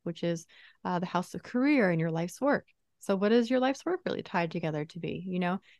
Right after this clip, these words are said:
And how can you weave it in a way that ties it all together, uh, for consistency's sake? And usually I found when I do the divine assignment reading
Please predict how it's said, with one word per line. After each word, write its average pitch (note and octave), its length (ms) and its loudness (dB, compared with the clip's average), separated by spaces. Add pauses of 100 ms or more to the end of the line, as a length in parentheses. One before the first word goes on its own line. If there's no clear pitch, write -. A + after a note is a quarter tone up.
(120)
And F#3+ 80 -4
how G#3 120 6
can A#3+ 160 4
you A3 160 6
weave F#3 340 2
it G#3 220 0 (340)
in G3 120 2
a F#3 60 2
way F3+ 600 2
that E3+ 480 2
ties F#3 300 0
it - 80 -2
all E3+ 180 0
together, D3+ 520 -8 (360)
uh, E3 320 0
for F3+ 80 -2
consistency's F3 760 -6
sake? - 240 -8 (800)
And G3 140 4
usually C#4 400 4
I F3+ 80 0
found F3 300 -2
when E3 80 0
I D#3+ 80 -2
do B3 220 2
the A#3+ 60 4
divine E3+ 300 0
assignment E3 360 -6
reading - 280 -10